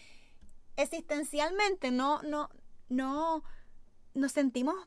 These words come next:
vacíos, porque eso como, como lo dijo Arcángel, Dios mío, Señor, como lo dijo Arcángel, es como que es solamente tú. Y aquí dice, "Señor, te necesito,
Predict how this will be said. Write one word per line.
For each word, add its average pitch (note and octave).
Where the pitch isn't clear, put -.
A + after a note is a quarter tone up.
vacíos, C4+
porque A#3
eso G4
como, A3+
como B3
lo A#3
dijo C4+
Arcángel, E4
Dios D4
mío, C4+
Señor, A3+
como C4
lo A#3
dijo B3+
Arcángel, E4
es D#4+
como D#4+
que A3
es A#3
solamente E4+
tú. D#4
Y A#3
aquí B3+
dice, C#4+
"Señor, B3+
te F#4
necesito, D#4+